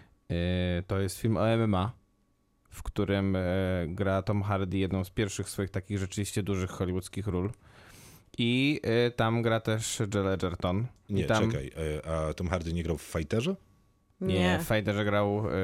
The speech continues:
Speaker 1: e, Mark Wahlberg.
Speaker 2: A, prawda.
Speaker 1: E, no i znakomitą tam rolę ma drugoplanową Nick Nolte i myślę, że to jest taki, to pokazuje, że ten reżyser też umie wyciskać dużo z aktorów.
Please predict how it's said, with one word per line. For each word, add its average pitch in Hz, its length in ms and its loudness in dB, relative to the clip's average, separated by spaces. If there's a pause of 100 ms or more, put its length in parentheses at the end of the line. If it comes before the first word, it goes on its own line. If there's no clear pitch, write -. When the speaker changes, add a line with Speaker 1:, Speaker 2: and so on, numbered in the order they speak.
Speaker 1:
e, 92 40 -2
Mark 95 420 0
Wahlberg. 95 520 0 (200)
Speaker 2:
A, - 460 -4
prawda. - 320 -8 (280)
Speaker 1:
E, 117 200 2
no 127 140 4
i 143 100 2
znakomitą 135 600 2
tam 127 180 4
rolę 123 260 4
ma 120 280 4
drugoplanową 120 720 2
Nick 131 220 0
Nolte 104 380 2
i 107 140 2
myślę, 107 320 0
że 113 140 -4
to 110 160 2
jest 110 180 -2
taki, 120 360 0 (140)
to 113 120 0
pokazuje, 110 460 0
że 117 100 -6
ten 120 180 0
reżyser 117 460 -2
też - 300 -2
umie 131 300 0
wyciskać 139 480 0
dużo 113 200 0
z 135 40 -2
aktorów. 92 380 0